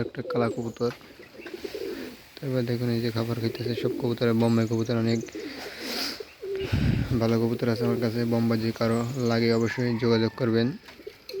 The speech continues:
তারপর ওই যে সবুজ গলা আছে, অনেক ধরনের কবুতর আছে আমার কাছে, অবশ্যই যোগাযোগ করবেন যদি কারো লাগে। ডাকতেছে কবুতর, দুইটা নর কবুতর আছে রাজশাহী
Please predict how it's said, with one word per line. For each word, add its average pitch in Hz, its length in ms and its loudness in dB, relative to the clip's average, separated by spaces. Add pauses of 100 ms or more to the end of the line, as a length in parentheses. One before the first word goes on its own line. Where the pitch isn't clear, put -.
(1120)
তারপর 123 340 2
ওই 117 100 4
যে 117 140 0
সবুজ 120 280 0 (100)
গলা 117 240 4
আছে, - 220 -8 (720)
অনেক 139 160 0 (120)
ধরনের 117 340 4
কবুতর 117 380 0
আছে 127 200 -8 (840)
আমার 123 240 -4
কাছে, 123 240 -2 (640)
অবশ্যই 123 440 -2
যোগাযোগ 117 360 0
করবেন 120 300 -2
যদি 117 200 -4
কারো 113 160 0 (160)
লাগে। 110 240 0 (3000)
ডাকতেছে 117 440 0 (140)
কবুতর, 123 360 -2 (120)
দুইটা 120 300 0
নর 117 240 2
কবুতর 120 360 0
আছে 123 200 -4 (160)
রাজশাহী 113 460 0